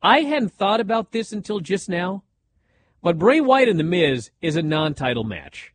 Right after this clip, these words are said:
And granted, I mean, The Miz hasn't been on a tear lately, but if you follow W W E, I mean, you don't have to go on a tear to get a championship match. I mean, Bray Wyatt got a championship match by asking for it on the Firefly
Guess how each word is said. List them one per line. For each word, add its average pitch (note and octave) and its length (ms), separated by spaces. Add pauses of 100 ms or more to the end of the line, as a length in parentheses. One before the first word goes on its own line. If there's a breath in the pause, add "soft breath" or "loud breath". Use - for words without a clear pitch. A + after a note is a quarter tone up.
(600)
And A#2 460 (120)
granted, D3 720 (640)
I B2 80
mean, C#3 160
The B2+ 60
Miz D3 300
hasn't C3+ 360
been C3 160
on A2+ 140
a D#2+ 80
tear B2+ 340
lately, C#3+ 520 (500)
but A2 440 (340)
if A#2 140
you C3 100
follow C#3+ 420
W B2+ 240
W A2 300
E, A#2 300 (500)
I - 80
mean, A2+ 200
you C#3+ 80
don't D#3 140
have C3+ 140
to A#2+ 100
go A2+ 340
on B2+ 100
a B2 60
tear C3 280
to C3 80
get B2+ 100
a A#2+ 40
championship C3 640
match. C3 460 (580)
I G#2+ 80
mean, G#2 200
Bray C3+ 220
Wyatt C#3 340
got B2+ 140
a A2+ 60
championship B2 640
match A#2 320
by F#2 160
asking A#2+ 420
for B2+ 260
it - 80
on G#2 160
the F#2+ 80
Firefly A#2 520